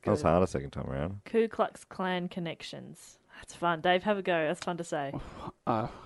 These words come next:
Speaker 3: I'm too afraid to say it out loud. <laughs>
Speaker 2: Interesting point. Yes. Okay, fair enough.
Speaker 1: Jim clashed with his father about this.
Speaker 2: Jim and Jim.
Speaker 1: At one point,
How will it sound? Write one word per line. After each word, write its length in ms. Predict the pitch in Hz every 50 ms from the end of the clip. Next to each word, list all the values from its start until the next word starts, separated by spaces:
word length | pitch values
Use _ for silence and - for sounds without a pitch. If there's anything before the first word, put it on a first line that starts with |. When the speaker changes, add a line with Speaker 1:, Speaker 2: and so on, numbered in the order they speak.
| - - -
Speaker 3:
I'm 120 | - 147
too 220 | - - - 147 131
afraid 260 | 127 - 139 131 117
to 60 | -
say 200 | - - 127 120
it 80 | 117 -
out 140 | - 180
loud. 300 | 180 151 - - - 160 - -
<laughs> 40 |
Speaker 2:
Interesting 460 | - 196 - 117 196 - - 180 175 175
point. 500 | - - - - 247 220 190 170 165 170
Yes. 380 | 175 175 165 - 160 - -
Okay, 200 | 160 165 - 143
fair 200 | 165 - 170 160
enough. 240 | 143 - - - _ - - - - - - _ _
Speaker 1:
Jim 320 | _ - 127 147 165 175 185
clashed 420 | 175 - 170 147 151 - - - -
with 120 | 135 123
his 140 | 117 110 -
father 460 | - - 101 101 110 113 117 113 101
about 340 | 90 80 80 76 69 - -
this. 380 | 71 76 80 104 - - - -
Speaker 2:
Jim 160 | - 214 214
and 120 | 214 208
Jim. 260 | 180 170 151 139 147 - - _ _ _ _ _ _ _
Speaker 1:
At 160 | - 95 -
one 380 | - 85 95 104 113 127 139 143
point, 420 | 135 - - 104 95 92 85 -